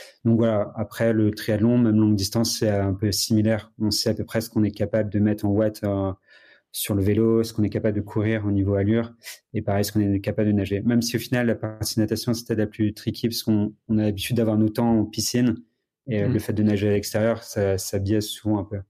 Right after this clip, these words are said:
Speaker 1: Mais, euh, mais voilà, c'est, ça a pas varié non plus énormément, quoi. Et du coup, c-, tout ça mis bout à bout, euh, je me suis, enfin voilà, si je me suis dit que je pouvais me qualifier, c'est parce que j'avais d'abord, euh, d'abord vérifié que, euh,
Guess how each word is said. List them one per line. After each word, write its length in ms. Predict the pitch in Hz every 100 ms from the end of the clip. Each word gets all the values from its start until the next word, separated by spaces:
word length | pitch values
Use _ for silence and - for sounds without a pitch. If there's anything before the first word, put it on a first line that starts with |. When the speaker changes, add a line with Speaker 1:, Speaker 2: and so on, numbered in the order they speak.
| _ _ _ _ _ _ _ -
Speaker 1:
Mais, 220 | 101 95
euh, 80 | 90 - 69 57 - _ -
mais 80 | 107
voilà, 260 | 92 90 -
c'est, 280 | - 104 98
ça 280 | - -
a 40 | 95
pas 160 | 107
varié 300 | 101 98 104
non 100 | 98
plus 220 | 95 - 104
énormément, 340 | 98 98 95
quoi. 200 | 95 98 _ -
Et 100 | 104
du 100 | 95
coup, 240 | - 131
c-, 100 | 131 - - -
tout 120 | 120
ça 220 | - 123
mis 140 | 120
bout 180 | 110 104
à 80 | 110
bout, 280 | 104 131 135 - _ _ _ _ _ -
euh, 240 | 104 98 98
je 180 | -
me 60 | 101
suis, 320 | 98 - 98 _ _ _ _ - -
enfin 160 | 107
voilà, 160 | 104 98
si 160 | -
je 100 | 101
me 60 | 107
suis 240 | 104 -
dit 100 | 110
que 60 | 117
je 80 | -
pouvais 200 | 117 113
me 60 |
qualifier, 460 | 110 107 107 123 113
c'est 100 | 113
parce 160 | - -
que 100 | 98
j'avais 140 | 101
d'abord, 320 | 98 104 110
euh, 140 | 101 95
d'abord 280 | 101 107
vérifié 480 | 98 104 98 - 113
que, 140 | 110 107
euh, 400 | 101 92 90